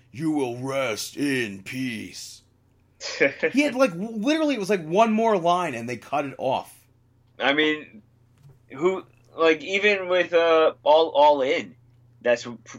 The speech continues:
Speaker 2: pretty much happened with the Young Bucks, where they were really short on time right at the end 'cause the match went on over.
Speaker 1: Yeah.
Speaker 2: But that was their first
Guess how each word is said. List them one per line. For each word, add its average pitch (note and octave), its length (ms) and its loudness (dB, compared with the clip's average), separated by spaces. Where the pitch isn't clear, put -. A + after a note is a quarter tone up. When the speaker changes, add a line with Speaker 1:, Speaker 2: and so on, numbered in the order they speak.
Speaker 2:
pretty C3 440 -4
much A#2 240 -2
happened A2 300 -2
with G#2+ 100 -6
the G#2+ 80 -6
Young B2 240 4
Bucks, - 460 -4
where A#2+ 440 6
they A#2+ 600 0
were B2 180 -2
really C3+ 260 4
short A#2+ 260 4
on A2+ 100 0
time A#2+ 320 0
right A2 180 4
at A2 40 -14
the F#2+ 200 -2
end B2+ 280 0
'cause B2 200 -4
the A#2+ 60 -4
match A#2 260 0
went A2+ 180 2
on G#2 300 2
over. B2 540 2
Speaker 1:
Yeah. G#2 280 -6
Speaker 2:
But D3 420 6
that E3+ 180 4
was F#3 140 -4
their D3 140 4
first D3 520 -2